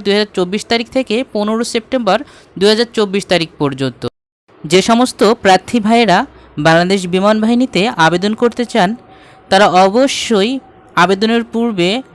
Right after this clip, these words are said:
নিয়োগ বিজ্ঞপ্তিটি ভালোভাবে পড়ে বুঝে নেবেন, যেমন আবেদনের নিয়ম, আবেদনপত্রে জমা দানের নিয়ম, বিশেষ সুযোগ সুবিধাসমূহ, পরীক্ষার কেন্দ্র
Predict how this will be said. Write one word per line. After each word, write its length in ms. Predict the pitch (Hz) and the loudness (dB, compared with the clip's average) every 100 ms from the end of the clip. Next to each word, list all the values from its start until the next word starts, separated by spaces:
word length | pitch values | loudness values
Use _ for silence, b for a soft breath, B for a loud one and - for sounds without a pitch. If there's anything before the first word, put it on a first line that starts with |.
| - 175 | -8 -2
নিয়োগ 200 | 190 208 202 | 0 0 -2
বিজ্ঞপ্তিটি 560 | 214 220 240 233 - 196 254 175 | -2 -2 -2 -4 -2 -2 -2 0
ভালোভাবে 500 | 170 196 214 220 190 269 B B _ | 0 2 2 0 0 -2 B B _
পড়ে 260 | 202 208 220 262 | 2 4 4 2
বুঝে 340 | 190 180 202 | -2 -2 0
নেবেন, 340 | 202 160 156 233 233 b b _ - | 0 0 0 -2 -6 b b _ -20
যেমন 420 | 170 185 214 196 208 240 B B _ _ - | -4 0 2 2 0 -4 B B _ _ 0
আবেদনের 380 | 196 202 214 214 208 | 2 2 0 0 2
নিয়ম, 320 | 214 202 196 196 - 180 | 2 2 0 -2 -2 0
আবেদনপত্রে 600 | 185 185 196 202 196 202 190 | 0 -2 -4 -4 -2 -4 -2
জমা 200 | 190 190 | 0 0
দানের 260 | 185 190 190 | 0 -2 0
নিয়ম, 320 | 185 180 185 185 185 175 | 0 0 -2 -4 -8 -10
বিশেষ 260 | 170 190 185 - | -4 -4 -4 -6
সুযোগ 240 | 190 190 185 | -6 -6 -6
সুবিধাসমূহ, 580 | - 190 185 185 190 185 170 196 | -8 -4 -4 -4 -6 -4 -6 0
পরীক্ষার 400 | 208 220 - 220 214 | 0 0 -2 -2 0
কেন্দ্র 320 | 202 202 185 | -2 -2 0